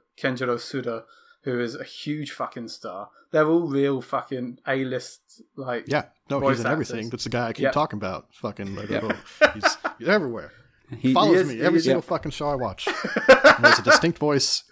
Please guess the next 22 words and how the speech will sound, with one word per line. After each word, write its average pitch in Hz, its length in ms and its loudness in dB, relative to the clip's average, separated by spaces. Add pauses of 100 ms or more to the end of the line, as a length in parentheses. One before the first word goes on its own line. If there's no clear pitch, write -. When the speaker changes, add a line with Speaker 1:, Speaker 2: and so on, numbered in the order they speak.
(240)
Speaker 2:
and 120 120 0
it's 117 140 0
great. 104 320 -4 (840)
What? 127 180 0
Speaker 1:
Yeah. 147 60 2
Speaker 2:
Sorry? 139 240 4 (100)
Speaker 3:
You, 120 240 0
you 127 200 -2
need 117 180 2
to - 40 -16
go 117 140 4
back 113 260 -2
and 113 200 -4
watch - 340 -6
Standalone 107 440 -4
Complex 104 420 -6
then, 98 220 -8 (180)
'cause - 400 -14 (240)
that's - 180 -10
Speaker 2:
I 101 80 -4
won't. 85 340 -6
Speaker 3:
that's, - 200 -16